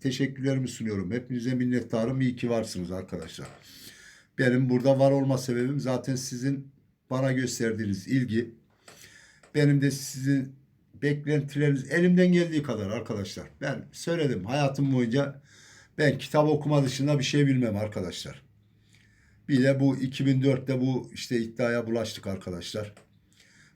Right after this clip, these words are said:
Böyle iddiada bir elli bin, yüz bin yakaladı mı arkadaşlar? On bin, yirmi bin, otuz bin. Bu illeti bırakamıyorsunuz değerli dostlar. Hiçbir insanın bu iddiayı oynamasını istemem. Hiçbir kimsenin, açıkça konuşayım.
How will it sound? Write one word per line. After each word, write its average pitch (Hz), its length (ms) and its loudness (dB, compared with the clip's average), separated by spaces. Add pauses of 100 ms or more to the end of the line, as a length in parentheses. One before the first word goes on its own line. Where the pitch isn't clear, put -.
Böyle 110 280 0
iddiada 117 500 0
bir 117 140 2 (200)
elli 117 280 0
bin, 120 120 2
yüz 113 280 -2
bin 113 80 -2
yakaladı 117 480 0
mı 95 100 -4
arkadaşlar? 101 760 -6
On 107 240 -4
bin, 87 180 -4
yirmi 104 340 -4
bin, 95 120 -2
otuz 95 420 -8
bin. 104 220 -6 (680)
Bu 123 100 4
illeti 107 400 -2
bırakamıyorsunuz 95 920 -6 (340)
değerli 90 260 -8
dostlar. - 260 -14 (100)
Hiçbir 135 320 -2
insanın 117 440 -2
bu 117 80 -2
iddiayı 110 360 0
oynamasını 104 460 -4
istemem. 73 360 -10 (560)
Hiçbir 170 500 -2
kimsenin, - 460 -8 (100)
açıkça 110 420 -8
konuşayım. 78 420 -14